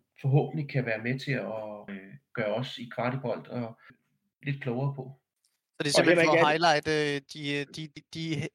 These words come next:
Speaker 2: øh, helte, som arbejder lidt i det skjulte eller i skyggen?
Speaker 1: Ja. Ja,
Speaker 3: Og, og
Speaker 1: og
Speaker 3: Henrik,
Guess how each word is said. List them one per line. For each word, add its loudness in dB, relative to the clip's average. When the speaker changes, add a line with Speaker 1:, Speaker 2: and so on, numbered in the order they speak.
Speaker 2:
øh, -10
helte, 2
som 2
arbejder 4
lidt 0
i -4
det 0
skjulte -2
eller 2
i 0
skyggen? -4
Speaker 1:
Ja. -8
Ja, 8
Speaker 3:
Og, 8
og 4
Speaker 1:
og 4
Speaker 3:
Henrik, 4